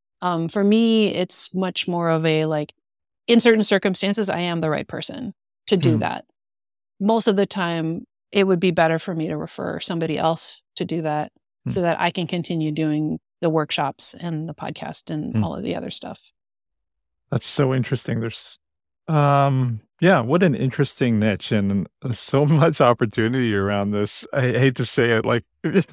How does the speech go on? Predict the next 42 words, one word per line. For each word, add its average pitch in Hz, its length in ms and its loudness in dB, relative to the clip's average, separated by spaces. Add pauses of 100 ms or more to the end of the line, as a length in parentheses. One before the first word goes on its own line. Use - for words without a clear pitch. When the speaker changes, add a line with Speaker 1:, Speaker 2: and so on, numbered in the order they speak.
(120)
Speaker 1:
Yeah. 285 180 10
Speaker 2:
I'm 151 100 4
describing 208 480 6
it 175 80 4
like 151 180 4
a 139 60 4
business, 123 460 2
but 113 220 -2
Speaker 1:
I 285 100 4
know, 349 300 8
I 220 160 8
know. 254 220 8
It's 214 220 0
really 277 280 6
crazy. 233 280 4
And, 233 200 6
like, 214 260 6
and 254 120 4
there's 285 140 6
also 311 280 6
really 226 420 4 (240)
uncomfortable 220 560 2
things. 214 320 0
It - 20 -4
was 175 80 -4
funny. 170 200 -4
I 156 80 -2
was 170 140 -2
having 185 220 0
a 165 60 -4
conversation 170 520 -4
with 156 100 -2
a 165 40 -2
friend 175 220 -4
of 165 60 -2
mine 160 120 -2
who's 156 140 -2
a 160 60 0
minister, 170 480 -2 (420)
and 190 180 0
he's 196 220 2
like, 185 300 2